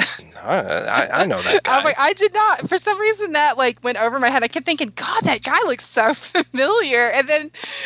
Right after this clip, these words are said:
Speaker 2: when I got to watch, I was like, "Oh my God, holy shit, it's Barbet Schroeder. That's amazing." You know, what a great director. But yeah, I mean, yeah, the, the cast in this is fantastic.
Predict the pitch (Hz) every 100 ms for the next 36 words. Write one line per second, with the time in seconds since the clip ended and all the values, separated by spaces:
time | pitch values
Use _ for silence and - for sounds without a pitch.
0 | 370 - 349 370 403 403 349 349 359 381
1 | 440 339 427 494 494 480 494 480 415 392
2 | 440 440 427 415 311 349 294 330 330 359
3 | - 311 311 359 285 220 240 254 277 277
4 | 302 311 262 202 180 180 190 220 208 190
5 | - 254 262 262 240 233 214 226 202 175
6 | 202 190 226 220 202 202 208 190 185 _
7 | _ - - - - 220 202 185 202 202
8 | 214 - - 214 240 240 - 208 190 190
9 | 180 - 180 185 170 180 - 180 180 175